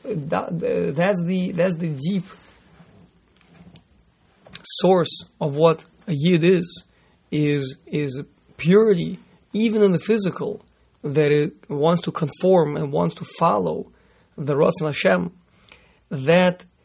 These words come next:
is why we eat on this Chag, because we're eating all these mitzvahs. We're eating mitzvahs. We mean, it means that the essential sustenance of our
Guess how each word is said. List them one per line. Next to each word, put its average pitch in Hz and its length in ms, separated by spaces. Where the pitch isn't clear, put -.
is 147 260
why 156 300
we 151 140
eat - 420
on 151 160
this 147 180
Chag, 151 400
because 151 280
we're 143 120
eating 175 320
all 160 120
these 160 180
mitzvahs. 170 520
We're - 160
eating 202 260
mitzvahs. 175 240
We 143 140
mean, 180 300
it 160 40
means 170 280
that 151 160
the 151 220
essential 185 480
sustenance 175 540
of 143 100
our 143 260